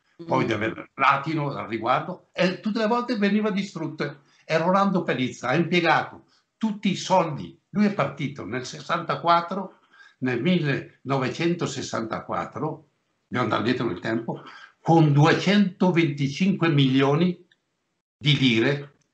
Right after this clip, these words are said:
Speaker 1: che dire adesso sembra una sciocchezza, ma duecentoventicinque milioni di lire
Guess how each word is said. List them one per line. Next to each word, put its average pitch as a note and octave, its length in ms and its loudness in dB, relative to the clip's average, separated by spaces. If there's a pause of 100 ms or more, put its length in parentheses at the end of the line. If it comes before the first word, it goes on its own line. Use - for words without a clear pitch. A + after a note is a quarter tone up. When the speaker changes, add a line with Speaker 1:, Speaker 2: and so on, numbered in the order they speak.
(140)
Speaker 1:
che C#3+ 140 0
dire G3 180 6
adesso D#3+ 340 2
sembra C#3+ 320 -2
una B2+ 100 -4
sciocchezza, - 760 -10 (280)
ma B2+ 140 -6
duecentoventicinque F3 1200 -2
milioni D3+ 500 -2
di A#2+ 140 -4
lire B2 360 -6